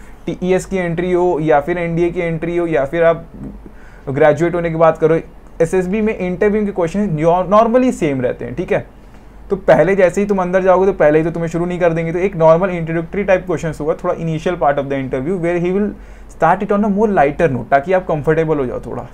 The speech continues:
ठीक है। Starting में जाते हैं ना थोड़ा डर बना रहता है ना, तो इस तरीके से, और ज़रूरी नहीं है कि ये भी होगा, ठीक है, लेकिन हाँ basic structure यही होता है। तो introductory type question में ये तो पता ही होगा आपका नाम, your why this name, अपने नाम की meaning जान लेना, ठीक है?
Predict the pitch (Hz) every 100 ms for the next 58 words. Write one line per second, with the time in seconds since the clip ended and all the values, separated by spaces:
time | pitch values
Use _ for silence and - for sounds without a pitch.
0 | - 156 160 135 131 160 160 147 165 170
1 | 151 151 131 143 147 139 127 135 156 214
2 | 202 - 165 165 131 120 143 151 160 156
3 | 175 160 170 170 139 135 127 117 120 -
4 | - 131 143 165 - - - 143 156 185
5 | 208 147 156 156 208 - 185 - 190 139
6 | 127 120 107 117 117 - - - - 180
7 | 185 190 190 190 185 180 190 185 180 170
8 | 160 165 165 160 151 160 147 143 143 143
9 | - - - 135 139 135 131 139 139 135
10 | 139 135 139 143 143 147 143 147 139 147
11 | 139 139 135 135 131 127 131 160